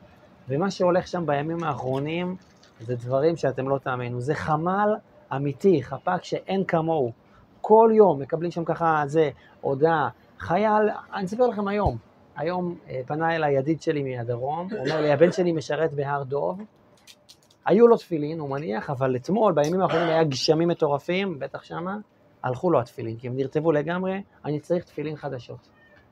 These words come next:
אמרתי לו, "דוד, אין בעיה, אני משיג לך, משיג לך תפילין להר דוב." "איך תגיע להר דוב? מי, אתה יכול עכשיו להגיע להר דוב?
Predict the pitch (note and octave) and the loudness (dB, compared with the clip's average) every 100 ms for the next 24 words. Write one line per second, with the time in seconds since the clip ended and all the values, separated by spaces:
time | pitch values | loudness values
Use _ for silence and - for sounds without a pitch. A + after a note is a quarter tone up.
0 | _ - C#3 D3+ D#3 C3+ D3+ D3 C3+ D#3 | _ -8 -6 -2 -2 0 -2 -2 -2 -2
1 | D3+ C#3 C#3 D#3 C#3+ B2+ C#3+ C#3+ C3+ C3 | -4 -6 -8 -8 -8 -10 -10 -8 -8 -8
2 | B2 A#2+ - - _ C#3+ C#3+ A3 A3 F#3+ | -8 -10 -16 -20 _ -6 2 6 6 2
3 | - F#3 F#3 G3+ E3+ F3 E3 F#3 D#3+ A#2+ | -2 0 2 4 4 4 6 6 6 4
4 | - C4 - - A3 C4 - A#3 G#3+ F#3 | -10 -12 -12 -10 -8 -8 -6 -2 -2 0
5 | A#3 E3+ F#3 D3+ C#3+ D#3 - C#3 C3 C3+ | 0 2 0 -2 0 -2 -2 -2 0 0
6 | C3+ B2 C#3+ E3 | 0 0 0 -2